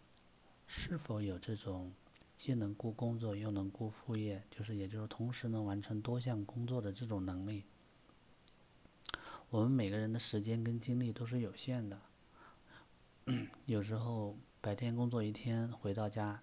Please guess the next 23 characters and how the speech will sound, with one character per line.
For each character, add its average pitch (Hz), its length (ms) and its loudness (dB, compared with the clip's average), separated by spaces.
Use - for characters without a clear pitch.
其 - 160 -6
实 107 140 -2
已 101 60 -2
经 107 200 -2
很 92 320 -6
累 104 180 0
了， 101 200 -6
这 - 140 -2
时 113 160 -4
候 104 420 0
你 101 200 -2
是 - 220 -2
否 98 180 -2
还 101 240 -2
有 101 220 0
精 104 260 -4
力 104 160 -2
去 101 380 -4
完 95 240 -2
成 95 380 -8
副 - 300 -2
业 107 220 0
的 98 300 -8